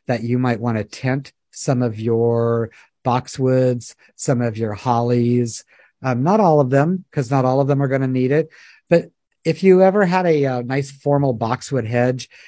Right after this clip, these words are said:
and had a bunch of snow landing on top of it, you know that it can do quite a bit of damage.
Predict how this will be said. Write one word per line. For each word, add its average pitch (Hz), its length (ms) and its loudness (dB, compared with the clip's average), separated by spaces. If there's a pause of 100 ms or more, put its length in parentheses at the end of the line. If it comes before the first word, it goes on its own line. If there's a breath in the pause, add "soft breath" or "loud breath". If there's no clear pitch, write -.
(100)
and 123 120 -4
had 131 140 -2
a 113 60 -4
bunch 123 160 -4
of - 80 -6
snow 131 600 -4 (120)
landing 127 400 -2
on 123 140 -4
top 127 260 -4
of 131 100 -2
it, 135 160 -2 (260 loud breath)
you 147 160 2
know 151 200 4
that 147 140 4
it 139 80 0
can 131 140 -2
do 123 160 0
quite 123 240 -2
a 120 60 -2
bit 113 140 -2
of 101 100 -6
damage. 101 540 -4